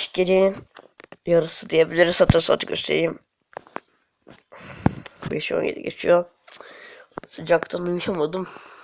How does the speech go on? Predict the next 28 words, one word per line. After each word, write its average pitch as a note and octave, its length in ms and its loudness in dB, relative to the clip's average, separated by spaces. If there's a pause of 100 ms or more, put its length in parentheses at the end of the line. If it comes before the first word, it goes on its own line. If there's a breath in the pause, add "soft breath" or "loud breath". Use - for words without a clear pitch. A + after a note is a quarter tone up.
(240 loud breath)
Kalk, E3 340 2 (100)
e, D3 340 4 (100)
bu F3 120 -2
arada E3+ 240 6
arkadaşlar D#3+ 320 -2
söyleyeyim, E3+ 400 -2
okuldan E3+ 520 0
gelince D#3+ 320 0
direkt - 240 -6
uyumuştum D#3 580 -6 (240)
yorgunluktan. - 720 -4 (1200 loud breath)
E, D#3 380 8 (180)
geldim, F3+ 400 6 (560)
uyudum. E3+ 460 2 (320)
E, - 40 4 (320)
sa-, - 400 -2 (160)
gece E3 280 4
ikide E3+ 360 2
mi, D#3+ 200 4
iki - 200 -6
buçukta - 300 -4
mı D#3 60 -4
ne E3+ 100 6
kalktım. F3 600 0 (1500 loud breath)
E, C#3+ 300 4 (260)
kalktığımdan G3 600 0
beri D#3+ 160 2
yanıyorum. D#3+ 540 2